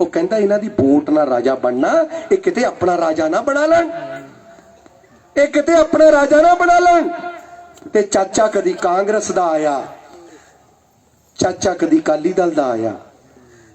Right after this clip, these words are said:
ਚਾਚਾ ਕਦੀ ਭਾਜਪਾ ਦਾ ਆਇਆ। ਆ ਨਵੇਂ ਚਾਚੇ ਹੁਣ ਝਾੜੂ ਵਾਲੇ ਆਇਆ ਕਰਨੇ ਤੁਹਾਡੇ ਕੋਲ।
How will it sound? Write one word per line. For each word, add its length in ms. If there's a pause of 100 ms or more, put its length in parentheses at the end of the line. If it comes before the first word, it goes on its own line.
(140)
ਚਾਚਾ 320
ਕਦੀ 260
ਭਾਜਪਾ 500
ਦਾ 140
ਆਇਆ। 360 (680)
ਆ 40
ਨਵੇਂ 360
ਚਾਚੇ 360
ਹੁਣ 200
ਝਾੜੂ 280
ਵਾਲੇ 260
ਆਇਆ 180
ਕਰਨੇ 320
ਤੁਹਾਡੇ 280
ਕੋਲ। 340